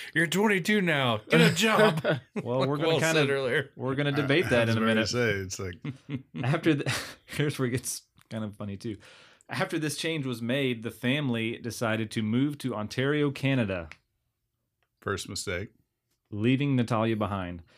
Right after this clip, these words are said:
Speaker 3: So, a little insight into that.
Speaker 1: Oh,
Speaker 3: The
Speaker 1: you guys leaving? I guess I'll hold down the fort. <laughs>
Speaker 3: the autistic chi-, one of their sons I mentioned earlier was autistic, but he was also, like, a genius.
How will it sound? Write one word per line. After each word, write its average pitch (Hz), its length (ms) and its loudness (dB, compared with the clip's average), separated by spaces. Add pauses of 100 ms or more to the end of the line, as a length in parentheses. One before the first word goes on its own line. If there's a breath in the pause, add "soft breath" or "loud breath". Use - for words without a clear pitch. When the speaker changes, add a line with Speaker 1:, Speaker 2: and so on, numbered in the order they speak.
(120 soft breath)
Speaker 3:
So, 135 400 2 (840 loud breath)
a 143 80 0
little 170 300 4
insight 117 400 4
into 101 160 -4
that. 101 300 -2
Speaker 1:
Oh, - 40 -2
Speaker 3:
The 220 80 2
Speaker 1:
you 175 60 -4
guys 175 280 0
leaving? 220 300 0
I 165 60 0
guess 131 200 -2
I'll 135 120 -2
hold 127 200 -2
down 139 200 -2
the 110 100 -4
fort. 160 600 -2
<laughs> - 360 -8
Speaker 3:
the 131 140 -2
autistic 127 560 -2
chi-, 143 220 -4
one 135 160 0
of 131 40 -2
their 123 120 2
sons 127 340 -2
I 123 60 2
mentioned 120 340 0
earlier 113 260 -2
was 107 120 -4
autistic, 107 560 -6
but 107 100 -8
he 101 80 -4
was 95 140 -4
also, 101 240 -6
like, 98 160 -6
a 90 40 -10
genius. 104 540 -4